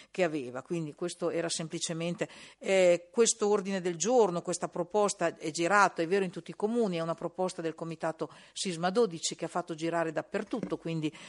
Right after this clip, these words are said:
come ha detto giustamente, eh, il consigliere Fabbri, anche in altre occasioni noi abbiamo convenuto e, e approvato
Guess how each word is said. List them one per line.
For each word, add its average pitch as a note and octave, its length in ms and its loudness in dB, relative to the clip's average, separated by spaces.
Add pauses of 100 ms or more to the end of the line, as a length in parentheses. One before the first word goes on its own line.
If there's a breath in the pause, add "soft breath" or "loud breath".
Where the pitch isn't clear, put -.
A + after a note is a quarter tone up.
(140 loud breath)
come F#3+ 220 -2
ha E3+ 40 0
detto F#3 280 -2
giustamente, E3+ 760 -4 (260 loud breath)
eh, E3 320 2
il D#3 80 -2
consigliere F#3 580 -2
Fabbri, E3 540 0 (160 loud breath)
anche F#3+ 260 -6
in F#3+ 80 -2
altre F#3 240 0
occasioni F3 760 -2
noi F3+ 240 -4
abbiamo E3+ 640 -2
convenuto F#3 640 -2
e, F3 140 4
e - 60 -2
approvato E3 800 2